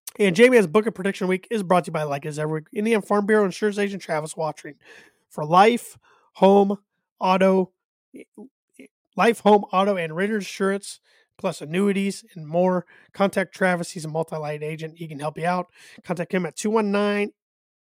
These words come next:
eight six nine, four five six one, or his email is travis dot watring at I N F B dot com. So, yes, I am picking the Niners,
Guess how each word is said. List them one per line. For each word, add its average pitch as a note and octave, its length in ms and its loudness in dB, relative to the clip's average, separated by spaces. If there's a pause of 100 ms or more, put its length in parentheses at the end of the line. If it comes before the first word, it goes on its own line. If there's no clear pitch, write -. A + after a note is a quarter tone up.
eight G#3 200 -4
six - 260 -6
nine, F3+ 340 0
four F#3 220 -2
five E3+ 300 -4
six - 240 -10
one, F#3+ 200 -2 (280)
or A#3+ 80 2
his G3+ 200 2
email F#3+ 380 -4
is D3 180 -12
travis E3 360 -8
dot D3 240 -8
watring D#3 500 -8
at C#3+ 140 -12
I D3+ 220 -6
N D#3 120 -6
F D#3 180 -8
B E3+ 280 -10 (360)
dot C3+ 380 -8 (220)
com. D3 320 -8 (1160)
So, D#3 280 2
yes, F#3 260 6
I D#3+ 140 2
am D#3+ 100 2
picking F3+ 440 0
the D#3 100 -6
Niners, G#3 580 4